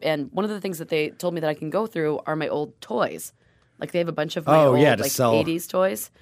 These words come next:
Speaker 1: No, so I'm thinking, I was looking online, and some of our, like, you know, nostalgic eighties toys go for a lot of money.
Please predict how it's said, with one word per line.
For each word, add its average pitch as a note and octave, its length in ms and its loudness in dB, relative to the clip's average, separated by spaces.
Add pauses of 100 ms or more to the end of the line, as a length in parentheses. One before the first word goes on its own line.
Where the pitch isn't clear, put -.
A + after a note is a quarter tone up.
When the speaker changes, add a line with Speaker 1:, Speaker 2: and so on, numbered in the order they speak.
(420)
Speaker 1:
No, G3+ 100 0
so - 140 -6
I'm B3 100 -2
thinking, A#3 320 -4 (260)
I F#3+ 40 4
was G3+ 160 0
looking A3+ 260 -4
online, F3+ 560 -2 (400)
and F#3 180 -2
some A#3 200 -2
of D4+ 140 -4
our, G#3+ 160 0
like, E3 280 -4 (160)
you D#3+ 140 -4
know, D3 240 -4
nostalgic F3 640 -8
eighties D#3+ 280 -6
toys G3 360 -4 (500)
go F3 140 -8
for C4 180 -4
a A3+ 100 -2
lot D3+ 220 -10
of F#3+ 60 -14
money. E3+ 420 -8